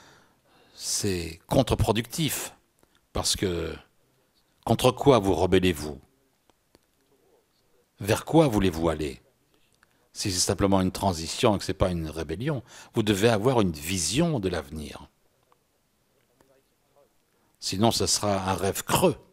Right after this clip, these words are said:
de ce qui serait meilleur que le présent. Ce que je vois comme, euh, c'est pas un avis, un conseil, c'est ce qu'il y a dans le Symbiocène.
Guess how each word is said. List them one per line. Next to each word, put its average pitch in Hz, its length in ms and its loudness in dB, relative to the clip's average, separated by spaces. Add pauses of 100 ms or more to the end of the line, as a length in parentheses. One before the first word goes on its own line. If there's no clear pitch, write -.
(840)
de 95 60 -6
ce - 100 -6
qui 98 80 -6
serait 101 240 -2
meilleur 95 340 -2
que 92 120 -8
le 82 160 -8
présent. - 440 -10 (1800)
Ce - 100 -8
que 113 100 2
je 92 120 2
vois 101 300 2
comme, 85 340 -4
euh, 76 180 -8 (1120)
c'est - 160 -4
pas 85 160 -2
un 87 160 0
avis, 110 480 0
un 80 80 -8
conseil, 110 600 -2 (1000)
c'est - 280 -2
ce - 180 -4
qu'il 101 140 -4
y 101 60 2
a 95 180 -2
dans 85 240 -4
le 82 140 -4
Symbiocène. 90 920 2